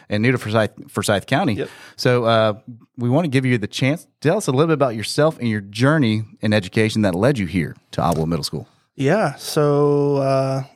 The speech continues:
Speaker 2: when I was in college, I was an accounting major, random. Uh, I like numbers, didn't know what I wanna do with my life. Um, and I'm kinda gonna pause the,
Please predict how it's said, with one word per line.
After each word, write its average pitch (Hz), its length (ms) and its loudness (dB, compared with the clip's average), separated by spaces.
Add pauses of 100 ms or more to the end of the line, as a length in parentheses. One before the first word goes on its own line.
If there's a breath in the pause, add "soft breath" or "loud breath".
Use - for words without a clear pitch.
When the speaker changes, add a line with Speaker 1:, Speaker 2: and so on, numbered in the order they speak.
Speaker 2:
when 135 160 0
I 160 80 4
was 208 140 0
in 165 100 -2
college, 151 480 0
I 139 120 -4
was 151 120 -2
an 139 80 0
accounting 139 460 -2
major, 131 360 -2 (280)
random. 135 500 -2 (100)
Uh, 131 220 -4
I - 60 -2
like 135 240 -2
numbers, 139 360 0
didn't 135 200 0
know 139 80 2
what 139 100 0
I - 20 0
wanna 139 200 -2
do 143 80 4
with 143 100 2
my 143 80 0
life. 139 380 2 (440 soft breath)
Um, 131 540 -2 (240)
and 131 100 -2
I'm 139 160 0
kinda 160 220 2
gonna 156 160 0
pause 143 320 2
the, 131 240 -4